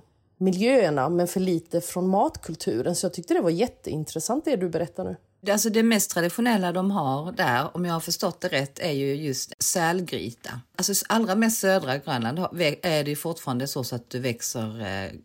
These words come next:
Speaker 2: alltså där är ju inte tjäle i marken året runt, så där växer ju ändå fortfarande grönsaker, men inte så mycket. Och jag tror också att de har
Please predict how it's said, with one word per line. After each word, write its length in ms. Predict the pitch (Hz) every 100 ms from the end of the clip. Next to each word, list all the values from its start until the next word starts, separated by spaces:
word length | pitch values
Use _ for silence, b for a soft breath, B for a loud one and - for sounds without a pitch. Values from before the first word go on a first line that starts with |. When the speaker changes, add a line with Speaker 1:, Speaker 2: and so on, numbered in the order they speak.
| _
Speaker 2:
alltså 200 | - 139
där 260 | 147 151 143
är 100 | 147
ju 100 | 143
inte 180 | 156 147
tjäle 360 | - 151 139
i 60 | 123
marken 400 | 135 104 - 120
året 420 | - 113 123 -
runt, 300 | 190 127 -
så 100 | -
där 180 | 143 127
växer 360 | 165 143 - 151
ju 60 |
ändå 220 | 156 143 139
fortfarande 540 | - 127 - 113 113
grönsaker, 800 | 120 131 156 160 - 120 - 98
men 200 | 139 151
inte 220 | 175 180
så 120 | 143
mycket. 460 | 147 185 226 - - 135 - _ -
Och 200 | 147 160
jag 100 | -
tror 420 | - 185 135 156
också 240 | 156 -
att 100 | 117
de 180 | - 127
har 300 | 139 117 110